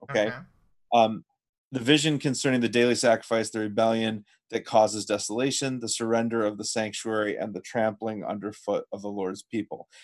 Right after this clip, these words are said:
Speaker 1: He said to me, 'It will take two thousand three hundred evenings and mornings, then the sanctuary will be reconsecrated.'" Okay, so he interpreted that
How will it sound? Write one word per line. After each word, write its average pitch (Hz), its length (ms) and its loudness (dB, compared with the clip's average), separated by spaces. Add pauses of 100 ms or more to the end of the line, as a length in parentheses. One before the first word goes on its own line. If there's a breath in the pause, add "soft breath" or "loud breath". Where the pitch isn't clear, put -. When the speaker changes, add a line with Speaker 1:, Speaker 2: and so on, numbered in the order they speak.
Speaker 1:
He 127 140 -6
said 147 280 2
to 135 100 -6
me, 131 140 0
'It 120 100 2
will 110 120 -4
take 104 300 -6
two - 180 -8
thousand 139 480 2
three 135 320 -6
hundred 123 380 -2 (100)
evenings 101 800 -4 (360)
and 110 200 -4
mornings, 110 800 2 (340)
then 117 320 2
the 113 80 0
sanctuary 110 640 -2
will 104 240 -2
be 104 260 -2
reconsecrated.'" 101 1120 -6 (540)
Okay, 98 360 -2 (320)
so 113 320 2 (100)
he 233 340 2
interpreted 107 720 0
that 87 380 2